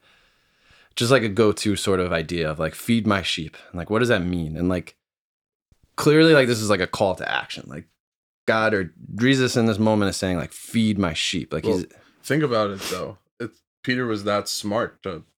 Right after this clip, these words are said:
Speaker 2: pick up on what he wanted. Like, I'm sure, uh, Jesus has,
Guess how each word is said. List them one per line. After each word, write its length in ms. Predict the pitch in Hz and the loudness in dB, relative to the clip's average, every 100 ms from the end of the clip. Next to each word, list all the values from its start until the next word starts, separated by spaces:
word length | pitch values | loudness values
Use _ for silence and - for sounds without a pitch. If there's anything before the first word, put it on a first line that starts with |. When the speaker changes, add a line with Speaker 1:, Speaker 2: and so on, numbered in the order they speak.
| - | -8
Speaker 2:
pick 160 | - | -4
up 180 | 95 - | -4 -4
on 260 | 92 85 92 | -8 -10 -8
what 160 | 90 | -8
he 80 | 98 | -8
wanted. 440 | 87 92 110 98 | -10 -10 -10 -8
Like, 200 | 107 98 - _ _ | -6 -6 -8 _ _
I'm 80 | 104 | -6
sure, 420 | 101 117 104 92 _ _ _ _ _ _ - | 0 2 2 0 _ _ _ _ _ _ -16
uh, 120 | 50 - _ 71 _ 113 | -16 -16 _ -20 _ -8
Jesus 440 | - 120 107 101 | -4 -2 -2 -4
has, 440 | 107 98 98 - | -4 -4 -6 -10